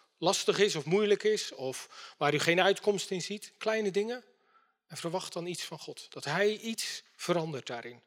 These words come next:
Dat hij iemand met een woord stuurt. Of dat iemand iets tegen u zegt. En dat is geweldig om te ervaren.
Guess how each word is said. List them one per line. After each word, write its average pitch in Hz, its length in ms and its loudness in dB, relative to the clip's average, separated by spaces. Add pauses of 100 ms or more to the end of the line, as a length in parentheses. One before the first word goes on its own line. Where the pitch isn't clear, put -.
(240)
Dat 185 180 2
hij 190 520 4 (260)
iemand 226 280 4
met 208 140 6
een 196 100 6
woord 208 280 6
stuurt. - 600 -6
Of 156 160 -6
dat 185 220 6
iemand 220 340 4
iets 214 200 -4
tegen 202 320 4
u 190 80 2
zegt. - 440 -4 (1500)
En 151 80 -8
dat 139 120 -2
is 127 100 -2
geweldig 175 420 -2
om 170 100 -4
te 156 100 -4
ervaren. 113 500 -10